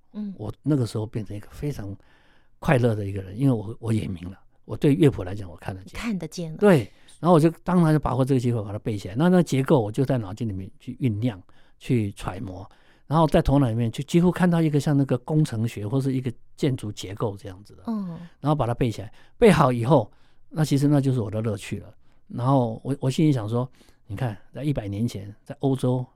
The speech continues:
Speaker 2: 有一个很了不起的音乐家，他在想这个东西，他一定想不到说在一百年、两百年之后，在东方有一个，一个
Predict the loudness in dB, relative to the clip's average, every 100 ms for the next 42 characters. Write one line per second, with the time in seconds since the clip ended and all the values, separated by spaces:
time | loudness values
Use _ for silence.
0 | _ -6 -4 -2 -2 -2 -6 -14 -14 -14
1 | -16 -18 _ 0 0 0 -4 -12 -14 -20
2 | _ _ -2 0 2 0 -4 -4 -6 -4
3 | -4 -6 -10 -16 -20 _ -20 -8 4 6
4 | 8 8 6 6 6 4 4 2 0 0
5 | 2 2 2 2 2 0 0 0 0 0
6 | -2 -4 -16 _ -20 -20 -2 4 6 6
7 | 6 6 6 6 4 2 -6 -16 -6 2
8 | 2 2